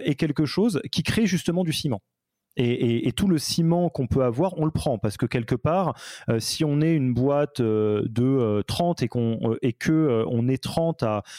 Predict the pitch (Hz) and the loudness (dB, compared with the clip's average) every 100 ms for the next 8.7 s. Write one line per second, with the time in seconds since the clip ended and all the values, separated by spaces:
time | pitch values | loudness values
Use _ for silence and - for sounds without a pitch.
0 | - - 117 120 110 135 143 143 123 110 | -8 -4 -2 -2 -2 0 0 0 0 0
1 | 120 - 143 147 117 117 135 120 110 - | -2 -2 -2 -2 -2 0 0 -2 -6 -4
2 | - - 165 151 139 123 214 285 - - | -4 0 0 0 0 0 0 -2 -6 -14
3 | - - 135 123 135 156 156 156 175 175 | -4 0 0 2 2 0 0 0 0 2
4 | 120 117 - 147 117 107 - 139 - 147 | 0 0 0 0 2 0 -2 -4 -2 -2
5 | 151 - - 107 104 220 - - - - | -2 -4 -4 -2 0 -2 -2 -8 -12 -20
6 | - - 131 127 165 143 120 - 165 156 | -8 -2 0 0 0 0 0 0 -2 -2
7 | 120 202 - - - 160 156 - 143 143 | 0 -2 -2 -4 -2 0 -2 -2 -2 0
8 | 151 143 151 131 - 120 104 | 0 0 -2 -2 -2 -4 -4